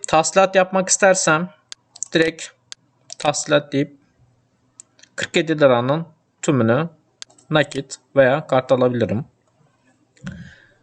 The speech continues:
Ya da tüm paket servisimi seçip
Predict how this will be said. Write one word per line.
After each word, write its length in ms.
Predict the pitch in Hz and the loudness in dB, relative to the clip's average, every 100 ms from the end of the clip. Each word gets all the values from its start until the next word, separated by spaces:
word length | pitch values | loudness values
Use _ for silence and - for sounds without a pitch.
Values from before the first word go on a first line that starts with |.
| _ _ _ _ - | _ _ _ _ -2
Ya 240 | 160 226 | 0 2
da 160 | 170 190 208 _ _ _ - - _ _ _ - - _ - _ - - _ _ _ _ _ _ _ _ _ - - | 2 0 -8 _ _ _ -20 -20 _ _ _ -20 -20 _ -20 _ -20 -20 _ _ _ _ _ _ _ _ _ -20 -8
tüm 200 | - 202 | 0 2
paket 320 | 190 185 196 - | 2 0 -2 0
servisimi 460 | 175 165 - 175 | -2 -2 -2 -2
seçip 440 | 170 180 - 165 | 2 2 2 0